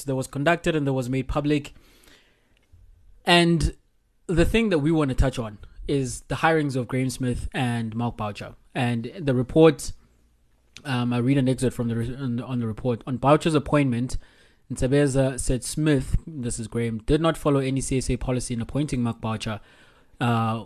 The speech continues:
with no interviews conducted, while Boucher also did not possess the level four coaching qualification required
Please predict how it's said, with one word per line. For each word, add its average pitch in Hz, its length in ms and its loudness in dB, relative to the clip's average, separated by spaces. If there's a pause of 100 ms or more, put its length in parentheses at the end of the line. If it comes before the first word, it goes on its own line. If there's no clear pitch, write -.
(160)
with 120 460 0
no 143 260 6
interviews 147 360 2
conducted, 131 520 -2
while 120 160 0
Boucher 139 380 0
also 139 360 -4
did 123 180 -8
not 127 160 -4
possess 120 280 -8
the - 120 -10
level 190 280 2
four 185 300 4
coaching 147 360 -2
qualification 123 640 -4
required 123 720 0